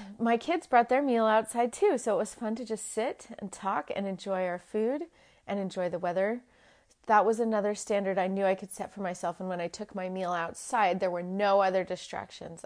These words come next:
I had to sit down on the bench. <laughs> There was nothing else for me to do but sit there and eat. Um, and so I left all other distractions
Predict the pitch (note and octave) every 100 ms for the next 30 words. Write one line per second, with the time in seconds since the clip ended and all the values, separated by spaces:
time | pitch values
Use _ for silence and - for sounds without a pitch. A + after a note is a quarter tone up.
0 | - F3 F3 F#3 F#3 F#3+ - F#3+ F#3 E3+
1 | E3+ - F3 F3+ F3+ D#3 D#3 - - -
2 | A3 _ - - _ G3+ F#3+ F#3+ F#3 G3
3 | G3 E3+ - - F#3 F3 D#3+ F#3 E3 D#3+
4 | E3 E3 D#3 - F3 - D3 - - -
5 | - - - _ - _ _ _ - E3+
6 | D3 - E3 _ _ _ _ _ _ _
7 | _ G3+ G3 F#3 G3+ G3+ G#3+ G#3+ - G3+
8 | G#3+ - F#3+ F3+ F3+ - E3 - F3 F3